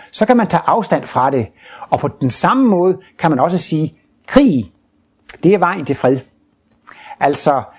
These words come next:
øh, jeg synes, det var interessant at se det her med Tyskland, da det jo kom på tale, at de skulle sende nogle tropper til Irak.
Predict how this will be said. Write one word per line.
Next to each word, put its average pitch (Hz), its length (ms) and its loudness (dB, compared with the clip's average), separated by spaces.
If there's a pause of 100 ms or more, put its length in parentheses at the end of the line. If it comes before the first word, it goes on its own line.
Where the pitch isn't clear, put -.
(200)
øh, 135 320 0
jeg 160 120 2
synes, 233 180 2
det 208 80 2
var 185 60 4
interessant 202 420 0
at 160 80 0
se 196 200 0
det 180 80 4
her 202 120 2
med 156 140 0
Tyskland, 143 640 0
da 127 60 0
det 135 60 2
jo 156 60 2
kom 143 180 0
på 131 60 -4
tale, 160 280 2
at 151 80 -2
de 143 60 -6
skulle 131 160 -2
sende 147 140 0
nogle 131 140 0
tropper 147 400 -2
til 120 500 -2 (120)
Irak. 117 360 -2